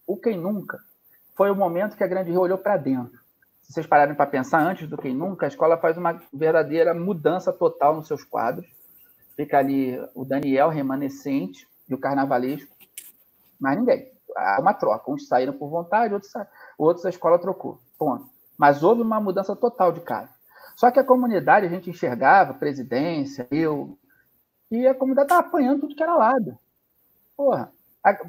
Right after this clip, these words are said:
você mesmo falou, Baltar, que uns anos anteriores, e aqui depois é uma outra resenha, se quiser pode ser até hoje, e se, concordando ou não, que a Grande Rio já vinha tomando as pancadas.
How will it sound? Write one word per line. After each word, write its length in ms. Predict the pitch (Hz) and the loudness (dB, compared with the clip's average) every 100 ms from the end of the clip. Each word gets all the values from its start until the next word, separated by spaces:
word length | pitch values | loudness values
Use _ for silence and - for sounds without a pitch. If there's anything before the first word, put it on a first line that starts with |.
| - _ | -20 _
você 360 | 165 190 - 302 | 2 2 2 0
mesmo 200 | 277 247 | 2 2
falou, 260 | 240 202 | 0 2
Baltar, 400 | 160 131 - 117 | 2 2 0 -4
que 180 | - 151 - | -4 -10 -6
uns 200 | 139 139 | -2 0
anos 160 | 190 190 | 0 -4
anteriores, 560 | 180 165 147 208 214 - _ _ _ - 190 - _ _ _ | -4 -2 2 2 2 -6 _ _ _ -6 -6 -6 _ _ _
e 80 | 135 | -2
aqui 240 | 135 - | -2 -2
depois 360 | 165 151 151 151 | 4 4 6 4
é 40 | |
uma 140 | 151 139 | 6 4
outra 240 | 175 175 | 4 2
resenha, 380 | 143 127 139 175 | 2 2 0 -6
se 100 | - | -6
quiser 220 | - 143 | -4 -4
pode 140 | 147 139 | -2 -6
ser 60 | |
até 160 | 139 131 | -2 0
hoje, 380 | 143 202 147 - _ _ _ | 4 4 2 -10 _ _ _
e 240 | - 135 123 | -2 -2 -2
se, 220 | - - | -6 -16
concordando 640 | - 151 135 135 139 165 156 | -6 -6 -2 2 4 4 4
ou 60 | |
não, 140 | 151 208 | 2 0
que 120 | 208 | 0
a 20 | |
Grande 220 | 196 208 | -2 2
Rio 80 | 196 | 4
já 80 | 208 | 4
vinha 240 | 175 208 | 2 -2
tomando 320 | 214 202 214 | -4 -2 -2
as 100 | 208 | -4
pancadas. 540 | - 208 180 135 110 | -6 -8 -2 -2 -2